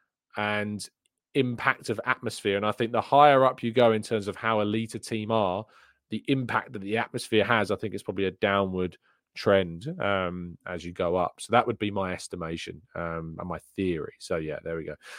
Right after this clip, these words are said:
Uh, Mikey says, "Speak on the Newcastle tears, Tom."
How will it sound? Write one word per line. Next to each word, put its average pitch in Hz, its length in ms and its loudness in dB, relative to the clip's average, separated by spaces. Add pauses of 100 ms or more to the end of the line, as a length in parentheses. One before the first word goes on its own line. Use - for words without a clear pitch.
(300)
Uh, 147 120 8
Mikey 240 380 12
says, 208 480 12 (200)
"Speak - 720 6
on 214 220 12
the 208 120 8
Newcastle 196 840 6 (100)
tears, 190 440 12
Tom." 131 360 10